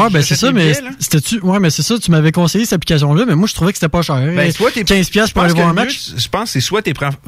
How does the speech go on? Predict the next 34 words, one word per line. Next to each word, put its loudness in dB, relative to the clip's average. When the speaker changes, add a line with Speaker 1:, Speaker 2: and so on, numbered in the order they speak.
Speaker 2:
full -2
d'avance -2
ou 2
full 0
à 2
la -2
dernière -2
minute. -2
Mais 4
semble, -2
c'est -2
ça -2
le -4
con-, 0
le 0
concept -2
un -2
peu. -4
Speaker 1:
Parce 0
que 4
je, -4
moi, 4
aller 2
voir 2
les 2
Panthers 0
à 2
onze 0
piastres, -2
je -6
trouvais 0
ça 0
vraiment 0
abordable. -2